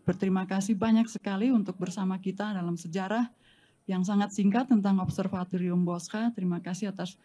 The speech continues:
perhatian Ibu Bapak sekalian, atas doa. Berikutnya saya kembalikan kepada Saudara Hemsi.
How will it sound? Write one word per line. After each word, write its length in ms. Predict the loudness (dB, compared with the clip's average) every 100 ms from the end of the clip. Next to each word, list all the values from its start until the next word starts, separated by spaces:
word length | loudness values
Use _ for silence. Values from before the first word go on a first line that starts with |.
| _ _
perhatian 560 | -6 -4 -4 0 4 4
Ibu 240 | 4 0
Bapak 240 | 0 -2 -4
sekalian, 480 | -4 -2 6 6
atas 240 | 6 0 -2
doa. 480 | 2 4 6 4 2 _ -20 -6
Berikutnya 400 | -4 -2 4 4
saya 240 | 4 0
kembalikan 480 | 2 2 2 0 0
kepada 320 | 0 -2 -6
Saudara 400 | -6 -8 -6 -6
Hemsi. 480 | -2 -2 -2 -6 -12